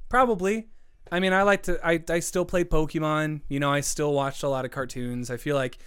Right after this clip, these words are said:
now watching Naruto as an adult, I saw a lot of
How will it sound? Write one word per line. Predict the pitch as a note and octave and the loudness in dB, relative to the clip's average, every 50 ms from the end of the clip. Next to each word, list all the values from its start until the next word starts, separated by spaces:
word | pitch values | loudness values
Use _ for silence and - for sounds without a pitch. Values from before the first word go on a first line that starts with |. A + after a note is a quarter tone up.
| - - - - - - - - - - | -20 -20 -20 -20 -20 -20 -20 -14 -8 0
now | C#3+ D#3+ F3 F3+ F3+ E3+ | 4 6 6 6 6 6
watching | D#3+ D#3+ D3+ D#3+ E3 - - D#3+ D#3 D3+ | 4 4 4 4 4 2 -2 -4 -2 0
Naruto | D3 C#3+ C#3+ D3 D3 - D3+ C#3+ C#3+ | 0 0 0 0 -2 -2 0 2 2
as | C#3+ C3+ C3+ | 2 2 0
an | C3 B2+ | -2 -6
adult, | A#2 A2+ C#3+ D3 C#3+ C3 - - - - - - - - - - - - - - - - - E3+ | -2 0 0 2 2 0 -2 -6 -14 -20 -20 -20 -20 -20 -20 -18 -14 -14 -12 -10 -10 -4 0 2
I | E3 D3 | 4 4
saw | - - - E3+ E3 F3 F3 E3 D3 C#3+ | 4 6 6 8 10 10 10 8 6 4
a | |
lot | C3+ C#3 C#3 C#3 C#3+ C#3 | 4 4 4 4 4 4
of | C#3 C#3 C3+ B2 A#2+ - - - | 2 2 0 -2 -8 -12 -16 -18